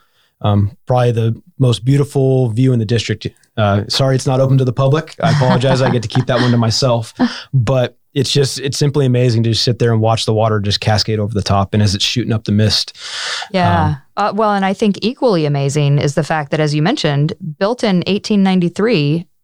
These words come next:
Speaker 2: and serves the very same purpose today that it did when it was originally constructed.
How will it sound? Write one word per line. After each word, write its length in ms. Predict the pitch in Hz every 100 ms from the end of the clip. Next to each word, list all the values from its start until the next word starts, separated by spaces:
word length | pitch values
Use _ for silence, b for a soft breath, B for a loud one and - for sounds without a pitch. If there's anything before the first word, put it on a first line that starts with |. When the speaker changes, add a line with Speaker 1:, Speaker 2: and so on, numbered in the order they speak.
| _
Speaker 2:
and 120 | 190
serves 300 | 180 202 202
the 140 | 170 165
very 220 | 185 202
same 260 | 202 190 180
purpose 340 | 190 185 175
today 360 | - 196 208 151
that 140 | 156
it 120 | 151
did 160 | 170 160
when 100 | 156
it 80 | 143
was 380 | 151 143 - -
originally 380 | 165 160 151
constructed. 580 | 143 147 165 160 - 143